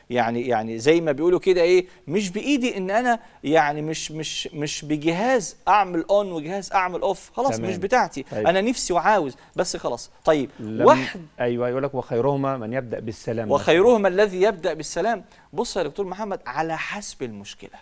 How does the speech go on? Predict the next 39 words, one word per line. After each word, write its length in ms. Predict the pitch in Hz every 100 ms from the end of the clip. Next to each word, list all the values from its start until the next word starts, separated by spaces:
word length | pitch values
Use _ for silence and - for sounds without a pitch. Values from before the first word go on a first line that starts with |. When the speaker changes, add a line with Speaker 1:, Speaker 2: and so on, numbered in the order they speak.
| _
Speaker 2:
تمام. 320 | 113 104 101 101
Speaker 1:
الأمور 420 | 151 - 202 202
بسيطة، 480 | 147 139 160 156 139
والأمور 360 | 123 139 135 135
Speaker 2:
أيوة. 100 | 139
Speaker 1:
ممكن 200 | 143 113
نعديها، 460 | 107 110 123 139
والأمور 360 | 127 127 127 139
بكلمة، 520 | 123 - 139 135 131 - -
وهو 300 | 131 135 156
بيكبر 520 | 139 139 151 143 127
الصغير، 480 | 120 - 131 139 151 -
خلاص 320 | 147 156 -
يبقى 180 | 117 143
أنت 300 | 143 139 - 165
أنت 160 | 160
اللي 180 | 139 135
إيه؟ 180 | 156 156 -
تعنت 540 | 127 131 135 151 143
في 140 | 120 110
ده. 80 |
Speaker 2:
لفظ 440 | 110 127 185 151 135
المشاحن 760 | 135 127 117 175 165 - 120
بقى 180 | 107 - - _ _ _
في 120 | 127
الحتة 420 | 107 170 160 127
دي 120 | 131
تحديدًا 480 | 131 113 113 123 113
يبقى 180 | 98 98
إيه؟ 240 | 90 85 _
Speaker 1:
لفظ 360 | 117 254 254 262
المشاحن 560 | 240 214 254 269 226
في 140 | 202 185
الم-، 300 | 170 170 160
في 120 | -
الموضوع 520 | 175 165 165 165 233
ده 300 | 185 233 247 -
اللي 200 | 151 147
هو 400 | 156 233 220 226